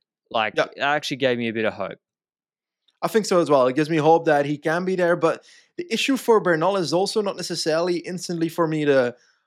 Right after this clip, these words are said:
Speaker 2: uh, the instant good performance. It's also, can he do it consistently over a few weeks? Because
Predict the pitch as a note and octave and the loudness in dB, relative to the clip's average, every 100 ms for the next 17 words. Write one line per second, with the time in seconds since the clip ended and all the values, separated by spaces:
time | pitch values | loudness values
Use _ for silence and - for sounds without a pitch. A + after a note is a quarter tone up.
0 | _ - C#3+ D3+ C#3 - G#3+ A3 - C3+ | _ 0 2 2 0 -2 -2 0 -2 -4
1 | A2 - _ _ _ _ _ _ _ _ | -4 -14 _ _ _ _ _ _ _ _
2 | _ C3+ G3 F3 - _ D#3 - D#3+ F#3+ | _ 0 2 2 -2 _ -6 2 2 2
3 | C4 C#4+ - - D#3+ A3 G#3+ G#3+ G#3+ A3 | -4 -6 -10 -8 0 4 4 4 0 0
4 | G3 G3 F3+ F#3 F3+ F3 D#3+ G#3 G#3+ F#3 | 0 0 0 0 -2 -8 -8 -4 -4 -4
5 | F3 - F3+ F#3+ E3+ E3 - C#3+ G3 G3 | -6 -2 -2 2 0 0 -4 -2 -4 -6
6 | B2 D3 E3+ E3 C3+ | -6 -4 -2 -2 -4